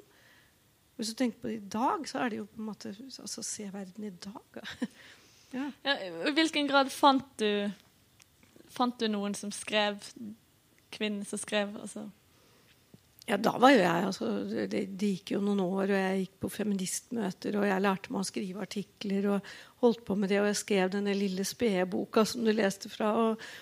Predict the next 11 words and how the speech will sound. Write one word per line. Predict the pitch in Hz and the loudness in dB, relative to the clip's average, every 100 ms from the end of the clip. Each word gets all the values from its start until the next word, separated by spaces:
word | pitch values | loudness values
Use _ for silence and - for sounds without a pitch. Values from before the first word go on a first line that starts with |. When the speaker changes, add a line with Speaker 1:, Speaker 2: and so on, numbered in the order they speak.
| - | -8
Speaker 1:
og | 240 | -4
så | - 233 | 2 2
begynte | 190 233 185 202 | 6 4 6 4
jeg | 175 170 | 4 4
å, | 185 | 0
å | 190 208 196 190 185 175 | -4 -4 -4 -4 -6 -6
studere | - 220 196 180 | -6 -6 -4 -6
litteratur, | 185 - 214 - 240 247 220 | -8 -10 -10 -2 0 2 0
og | |
lete | 214 214 156 165 - 185 | 0 -2 -2 -8 -8 -8
etter | - 233 | -6 -6